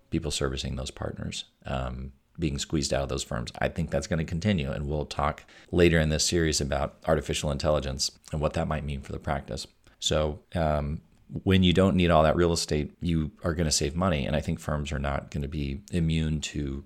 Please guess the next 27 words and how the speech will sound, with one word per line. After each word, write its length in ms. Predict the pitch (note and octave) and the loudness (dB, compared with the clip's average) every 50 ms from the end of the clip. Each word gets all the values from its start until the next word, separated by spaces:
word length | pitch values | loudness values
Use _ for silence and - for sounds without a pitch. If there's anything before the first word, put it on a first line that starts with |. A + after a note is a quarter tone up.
| _ - | _ -6
understanding 680 | F#2 F2+ D#2 D2 - - - D#2+ E2 E2+ E2 D#2+ D2+ C#2+ | -4 -4 -4 -4 -4 -2 -2 0 0 2 0 0 -2 -4
that 120 | C2+ C2+ | -8 -8
there's 240 | - - D2+ C#2+ - | -6 -4 -4 -4 -4
a 60 | A#1 | -8
cost 400 | A1 - - - D2+ D#2+ - - | -8 -8 -6 -4 -4 -4 -4 -6
efficiency. 640 | - - - D#2+ - - E2 - - - B1+ C2 - - _ _ _ _ _ - | -6 -6 -6 -4 -4 -2 0 0 0 -2 -2 -6 -8 -12 _ _ _ _ _ -2
I 100 | - F2+ | -2 0
think 260 | - - G2 E2+ - | 0 0 -2 0 0
one 200 | - E2+ F2+ F#2 | 0 0 2 2
of 80 | F2 | 2
the 100 | D#2 D2 | 0 0
lagging 840 | C#2 C2+ C2+ C#2 C#2+ D2+ D#2+ E2 E2+ E2 F#2 F2 E2+ E2+ E2+ E2+ F2 - _ - | -2 -2 0 0 0 2 2 2 2 2 0 0 0 0 -2 -2 -6 -8 _ -8
or 80 | - D#2 | -4 -2
maybe 220 | D#2+ D#2 C#2+ D2 | 0 0 0 0
dragging 920 | C#2 C2+ - D#2+ D2 C#2 C#2+ C#2+ D2 D#2+ D#2+ D#2 - E2 D#2+ D#2 D#2+ E2 E2+ - | -2 -4 -4 -2 -2 -2 -2 0 0 0 -2 -2 -2 -4 -2 -2 -4 -6 -8 -12
factors 600 | - - - C#2 D2+ E2 - - G2+ F#2+ G2 - | -8 -6 -4 -4 -4 -4 -4 -4 -2 -2 -2 -2
in 80 | - E2 | -2 -2
that 280 | E2 E2 D#2+ - - _ - | 0 -2 -2 -4 -8 _ -4
respect 480 | E2+ E2+ D#2+ - - - F2 F2+ - - | -2 -2 0 0 0 -2 -2 -2 -2 -4
is 120 | F2 D#2+ | -6 -4
there 140 | - E2 D#2 | -2 -2 -2
are 80 | D2+ D2 | -2 -2
many 540 | D2+ D2 D#2+ E2 E2 E2+ E2+ E2+ E2+ F2 F2 - | -2 -2 -2 0 0 0 0 -2 -2 -4 -6 -8
small 840 | - - - - - D2+ D#2 D#2 D2+ D2+ D2+ D2+ D2+ D2+ D2+ D#2+ - | -6 -6 -6 -4 -2 -2 0 0 2 2 0 0 0 -2 -4 -6 -8
to 140 | - - D2 | -8 -6 -6
mid-sized 1000 | C#2 C#2 C#2+ D2 D2+ D2 C#2+ - - - C#2+ C#2 C#2 D2 C#2 C#2 C#2 - - - _ | -4 -4 -4 -4 -4 -2 0 -2 -2 0 -2 -2 -2 -4 -4 -4 -4 -6 -8 -10 _
firms 600 | - - D2 C2+ C#2 C#2+ D#2 F#2+ A2 - - | -6 -4 -4 -4 -4 -4 -4 -4 -4 -4 -6